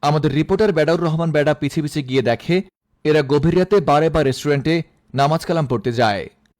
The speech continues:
মাঝে মাঝে এদের বাসা খালি হলে বা বয়ফ্রেন্ডের বাসা খালি হলে এরা বয়ফ্রেন্ডের পিছে নামাজ পড়ার জন্য বয়ফ্রেন্ডকে খালি বাসায় ডাকে। অতঃপর বয়ফ্রেন্ডকে ইমাম বানিয়ে তারা নামাজ কালাম আদায় করে। মস্তিষ্কের মধ্যে গোবর আর ঘু, আর পশ্চাৎ অঙ্গে নিজের ব্রেন,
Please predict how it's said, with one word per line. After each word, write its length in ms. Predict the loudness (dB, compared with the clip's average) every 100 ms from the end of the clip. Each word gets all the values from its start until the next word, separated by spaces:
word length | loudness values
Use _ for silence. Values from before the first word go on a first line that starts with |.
| _
মাঝে 360 | 0 2 2 2
মাঝে 280 | 0 2 2
এদের 320 | 2 -2 0
বাসা 260 | -2 -2
খালি 300 | -8 -4 -2
হলে 260 | -2 0 0
বা 140 | 2
বয়ফ্রেন্ডের 480 | 2 0 0 -2 -2
বাসা 260 | -4 -6 -6
খালি 260 | -6 -4
হলে 300 | -2 0 0 -2 _ _ _
এরা 160 | 0
বয়ফ্রেন্ডের 480 | 2 2 2 0 0
পিছে 240 | 0 0 0
নামাজ 240 | 0 -2 -2
পড়ার 180 | -2 0
জন্য 320 | -2 0 0
বয়ফ্রেন্ডকে 580 | 2 0 0 -4 0 -2 -4 _
খালি 240 | -4 0 2
বাসায় 280 | 0 0
ডাকে। 420 | 0 0 -2 -4 -6 _ _ _ _
অতঃপর 420 | -4 0 2 2
বয়ফ্রেন্ডকে 540 | 4 2 2 -2 -2 -4
ইমাম 240 | 0 0
বানিয়ে 320 | 2 0 0 0
তারা 220 | 0 0
নামাজ 320 | 0 -2 -4
কালাম 180 | -4 -4
আদায় 280 | -4 -2 -2
করে। 360 | 0 -2 -2 -6 _ _ _ _
মস্তিষ্কের 520 | 0 0 0 0 2 4
মধ্যে 280 | 4 2
গোবর 340 | 2 2 2 0
আর 180 | 4 2
ঘু, 340 | 2 0 0 -6 _ _ _ _
আর 140 | 0 2
পশ্চাৎ 400 | -2 -2 -4 -2
অঙ্গে 340 | 0 0 2 0
নিজের 300 | 0 0 0
ব্রেন, 500 | 2 0 0 -8